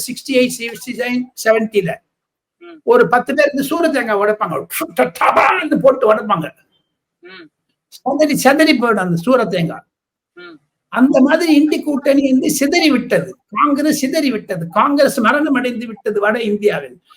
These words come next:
Speaker 1: இண்டி கூட்டணி என்பது பேச்சுக்குத்தான் இருக்கிறதே தவிர, அது அயல்நாடு சக்திகளால் உருவாக்கப்பட்டிருக்கிறதே தவிர, நரேந்திர மோடிக்கு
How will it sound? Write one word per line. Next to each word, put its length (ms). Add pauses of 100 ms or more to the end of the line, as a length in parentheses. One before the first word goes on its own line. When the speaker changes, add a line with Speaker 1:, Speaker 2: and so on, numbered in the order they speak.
(160)
Speaker 1:
இண்டி 440
கூட்டணி 420
என்பது 580 (440)
பேச்சுக்குத்தான் 800
இருக்கிறதே 560
தவிர, 280
அது 120
அயல்நாடு 600
சக்திகளால் 580
உருவாக்கப்பட்டிருக்கிறதே 1120
தவிர, 480 (360)
நரேந்திர 420
மோடிக்கு 420